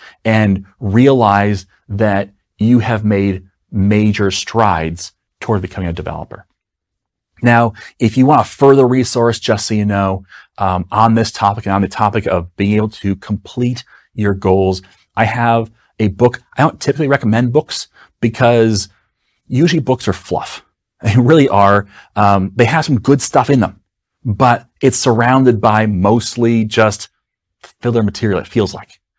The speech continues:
But I do recommend this book repeatedly, and there's a reason for it. So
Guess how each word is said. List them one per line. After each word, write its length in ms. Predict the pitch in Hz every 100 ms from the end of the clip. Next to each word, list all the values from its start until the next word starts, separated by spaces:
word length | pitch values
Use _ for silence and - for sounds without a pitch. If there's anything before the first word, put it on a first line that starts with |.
| _ _ -
But 340 | 104 127 123 - _ _ _ -
I 100 | 110
do 220 | 104 135
recommend 440 | 131 131 131 113
this 220 | 98 123 120
book 340 | 110 123 - _ _
repeatedly, 840 | 113 110 - 139 135 131 120 120 120
and 120 | 95
there's 100 | 90
a 80 | 82
reason 300 | 98 104 107
for 320 | - 107 104
it. 100 | 98 - _
So 520 | - - 127 117 110